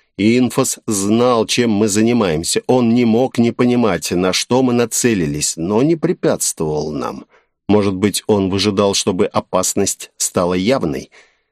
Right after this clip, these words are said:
и задача приобрела дополнительный интерес?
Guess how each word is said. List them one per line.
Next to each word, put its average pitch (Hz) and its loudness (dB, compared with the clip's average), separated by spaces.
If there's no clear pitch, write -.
и 104 4
задача 107 2
приобрела 107 2
дополнительный 101 0
интерес? 113 0